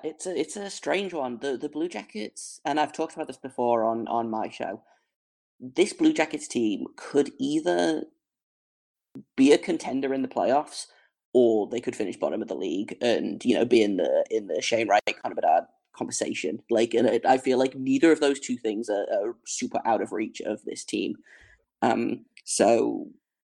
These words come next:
right now, I'm just kinda waiting to see how things fall, how the season starts. Um, as for the off season, for the most part,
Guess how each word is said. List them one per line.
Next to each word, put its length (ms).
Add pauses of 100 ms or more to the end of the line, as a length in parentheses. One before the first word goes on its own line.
(680)
right 320
now, 320
I'm 180
just 180
kinda 540
waiting 460
to 80
see 220
how 280
things 420
fall, 320
how 200
the 80
season 380
starts. 640
Um, 280
as 160
for 80
the 80
off 160
season, 540 (600)
for 80
the 80
most 360
part, 380